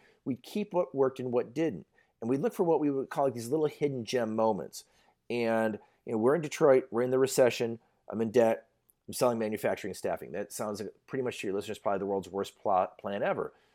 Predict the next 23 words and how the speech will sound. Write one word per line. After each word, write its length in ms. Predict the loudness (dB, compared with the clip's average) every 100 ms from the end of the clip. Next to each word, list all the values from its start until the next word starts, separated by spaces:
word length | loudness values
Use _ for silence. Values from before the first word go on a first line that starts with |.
| _ _
Well, 100 | -4
we 140 | -2 -2
found 520 | 0 0 2 0 -2 _ _ 2
by 160 | 4 6
asking 520 | 4 4 0 -6 0
different 420 | 0 0 -4 -2
generative 460 | 0 2 2 0 -4
questions 560 | 0 0 0 -6 -8 0
of 160 | 2 2
our, 200 | 2 -2 _ -2
of 100 | 0
our 120 | 2
buyers 580 | 4 6 6 2 -4 -8 _ _ _ -2
who 80 |
weren't 200 | 2 2
buying 260 | 2 2 2
anything 260 | -2 -4 -6
at 40 |
the 60 | -6
time, 240 | -4 -4
the 300 | -6 -6 -2
question 320 | 0 0 0
became, 340 | -4 -2 -4